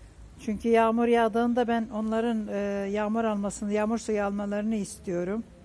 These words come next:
Ama sukulentleri suluyorum hala. Bol bol su veriyorum. Toprak iyice ıslansın. Bunların deliklerini ben hazırlamışım, yani delmişim.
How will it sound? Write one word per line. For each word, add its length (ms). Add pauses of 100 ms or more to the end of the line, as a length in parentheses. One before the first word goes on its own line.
(580)
Ama 200
sukulentleri 760
suluyorum 600
hala. 400 (720)
Bol 280
bol 120
su 240
veriyorum. 540 (1600)
Toprak 360
iyice 580
ıslansın. 760
Bunların 420
deliklerini 560
ben 220 (1000)
hazırlamışım, 680
yani 220
delmişim. 580